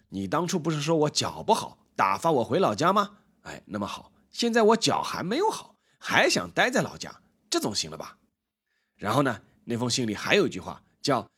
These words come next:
“疑似稍可支持，即当立即就到”。什么意思呢？就是只要我稍微好转，就立刻来报道。他既不明确回绝，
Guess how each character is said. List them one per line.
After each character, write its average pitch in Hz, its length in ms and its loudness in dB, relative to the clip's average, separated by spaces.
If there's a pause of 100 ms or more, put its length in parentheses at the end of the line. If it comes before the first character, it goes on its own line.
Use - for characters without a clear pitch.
(340)
“疑 196 100 -8
似 247 300 -2
稍 311 320 10
可 - 220 -10
支 175 160 -10
持， - 320 -14 (180)
即 143 80 -10
当 151 400 2
立 208 300 -10
即 92 340 -14
就 92 160 -6
到”。 - 320 -2 (920)
什 - 120 -6
么 165 60 2
意 202 60 2
思 165 100 0
呢？ 165 180 -2 (240)
就 - 100 -8
是 - 260 -4 (100)
只 117 180 0
要 160 120 6
我 101 120 0
稍 247 220 6
微 285 140 4
好 85 200 -4
转， - 200 -12 (200)
就 82 140 -6
立 262 220 6
刻 - 180 -4
来 - 140 -14
报 - 160 -18
道。 - 180 -20 (840)
他 160 140 0
既 311 300 2
不 165 120 0
明 113 240 -4
确 220 140 2
回 147 260 0
绝， 117 320 -4